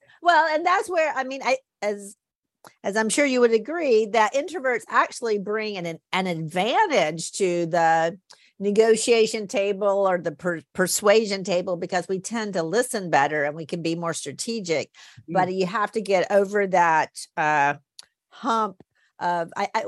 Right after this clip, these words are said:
Speaker 1: the way I see it in, in a typical meeting, the conversation, you know, starts off kind of slow, and then it gathers speed and more people get involved. And then it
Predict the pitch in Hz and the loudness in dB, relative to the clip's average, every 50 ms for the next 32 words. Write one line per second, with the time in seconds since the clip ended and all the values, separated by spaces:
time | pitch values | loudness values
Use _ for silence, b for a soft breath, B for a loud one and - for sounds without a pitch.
0 | - - _ _ - 202 190 208 208 233 240 240 240 247 247 - 254 247 220 214 | -6 -12 _ _ -8 -4 -2 0 2 4 4 4 4 4 2 -2 -2 0 2 2
1 | 196 214 208 - - 226 202 208 196 - - 269 247 269 233 - 233 220 202 190 | 2 0 -2 -6 -8 -8 -8 -8 -6 -4 -4 -2 -2 -2 -2 -2 -2 -4 -4 -4
2 | 190 202 214 240 254 226 214 196 185 175 175 175 175 170 170 _ _ b b b | -4 -4 -2 -2 -2 -2 -2 -2 -4 -4 -8 -10 -12 -14 -16 _ _ b b b
3 | b b b 190 170 208 202 202 202 202 196 196 202 196 190 190 180 180 - - | b b b -4 0 2 4 4 6 6 6 4 4 4 2 0 -2 -6 -12 -16
4 | _ _ _ _ _ _ _ _ - - 208 226 226 226 214 220 214 185 - 214 | _ _ _ _ _ _ _ _ -10 -4 0 0 0 2 2 0 0 0 2 2
5 | 214 220 208 - 214 202 196 202 202 202 208 _ _ _ _ _ - 208 220 214 | 2 2 0 0 -4 -4 -4 -6 -8 -12 -16 _ _ _ _ _ -10 -6 -2 0
6 | 208 190 190 190 - - - 233 220 220 208 208 - 214 202 208 202 - 226 196 | 2 2 2 0 0 0 2 4 4 4 2 0 0 0 0 0 0 -2 -4 -4
7 | 196 202 196 185 - - - 202 208 202 202 196 196 196 190 190 190 185 185 185 | -4 -4 -10 -10 -10 -8 -6 -2 0 2 4 4 4 4 4 4 2 2 -2 -2
8 | 196 190 185 185 165 180 180 196 190 190 190 190 185 185 180 - - _ - 214 | -2 -4 -4 -4 -6 -4 0 2 2 4 2 2 0 -2 -4 -6 -8 _ -8 -6
9 | 202 202 196 196 202 180 190 185 185 185 196 190 180 185 202 202 180 196 196 175 | -6 -4 -4 -4 -4 -4 -6 -8 -6 -4 -2 -2 -2 -4 -6 -8 -6 -6 -6 -4
10 | 185 185 185 180 180 180 165 180 185 185 185 185 180 180 175 180 180 175 175 185 | -4 -4 -6 -6 -8 -4 -2 0 2 2 2 2 2 0 0 -2 -4 -4 -4 -6
11 | 180 175 - | -6 -8 -10